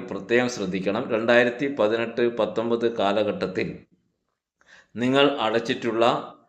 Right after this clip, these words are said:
കരത്തിൻ്റെ റെസീറ്റ് ഒരുപക്ഷേ വളരെ മുമ്പുള്ളതാണ് എന്നുള്ളതുകൊണ്ട് നിങ്ങൾക്ക് നഷ്ടപ്പെട്ടു പോയിട്ടുണ്ട് എങ്കിൽ തീർച്ചയായും രണ്ടായിരത്തി പതിനെട്ടിന്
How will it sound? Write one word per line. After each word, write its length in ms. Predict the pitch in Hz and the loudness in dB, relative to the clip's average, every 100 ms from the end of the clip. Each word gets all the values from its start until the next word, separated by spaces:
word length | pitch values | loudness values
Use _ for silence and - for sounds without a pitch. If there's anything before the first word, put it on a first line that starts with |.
| _ _ _ _ _ _ _ _ _ _ _ _ - | _ _ _ _ _ _ _ _ _ _ _ _ -2
കരത്തിൻ്റെ 600 | 123 131 139 151 147 139 147 - - _ _ _ _ _ _ _ _ _ _ - | 0 0 0 2 6 6 4 -4 -16 _ _ _ _ _ _ _ _ _ _ -2
റെസീറ്റ് 680 | 120 143 - 196 190 185 90 - _ | 2 2 2 4 2 2 -8 -12 _
ഒരുപക്ഷേ 480 | - 117 120 120 131 98 - 95 | -4 2 0 2 2 2 -2 -4
വളരെ 260 | 104 117 | 0 2
മുമ്പുള്ളതാണ് 800 | 117 110 113 107 117 110 107 113 117 | 0 0 -2 4 4 6 4 2 -2
എന്നുള്ളതുകൊണ്ട് 580 | 107 107 107 107 107 107 | -2 -2 -2 0 -2 -2
നിങ്ങൾക്ക് 440 | 104 104 101 104 101 | -2 -4 -4 -4 -4
നഷ്ടപ്പെട്ടു 580 | 98 - 123 127 117 | -4 -4 -4 -4 -4
പോയിട്ടുണ്ട് 680 | 117 104 104 101 98 101 110 104 90 | -4 0 0 0 -4 -2 0 0 -2
എങ്കിൽ 320 | 95 98 92 - - _ _ | -4 -4 -6 -10 -20 _ _
തീർച്ചയായും 580 | - 117 117 135 131 135 139 | -4 -4 0 4 6 6 2
രണ്ടായിരത്തി 440 | 107 110 110 113 | 2 2 2 -2
പതിനെട്ടിന് 600 | 90 110 123 123 123 135 | -2 -2 0 -2 -4 -6